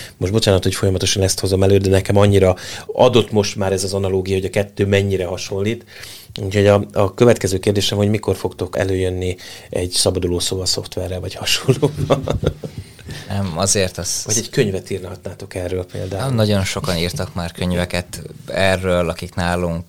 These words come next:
Speaker 2: nagyobb tapasztalattal rendelkeznek, illetve van sok, ö, szabaduló szoba szoftver is, vannak kifejezett cégek, akik erre csicsentek rá,
Speaker 1: Mhm.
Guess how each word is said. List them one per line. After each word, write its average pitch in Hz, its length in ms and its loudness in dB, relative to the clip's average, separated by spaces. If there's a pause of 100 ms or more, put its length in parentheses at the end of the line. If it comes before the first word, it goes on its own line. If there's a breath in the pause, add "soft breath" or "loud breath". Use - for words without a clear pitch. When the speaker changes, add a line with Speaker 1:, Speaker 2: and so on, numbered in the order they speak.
(120)
Speaker 2:
nagyobb 90 280 -4
tapasztalattal 87 720 -6
rendelkeznek, 85 800 -4
illetve 92 480 -2
van 165 300 -2
sok, - 380 -6 (100)
ö, 85 360 -2
szabaduló 85 480 -2
szoba 80 260 -4
szoftver - 400 -6
is, 101 180 -6
vannak 95 400 -2 (540 loud breath)
kifejezett 98 480 0
cégek, 95 300 -2
akik - 240 -8
erre 87 180 2
csicsentek 80 640 -6
rá, 92 260 -2
Speaker 1:
Mhm. 107 220 -4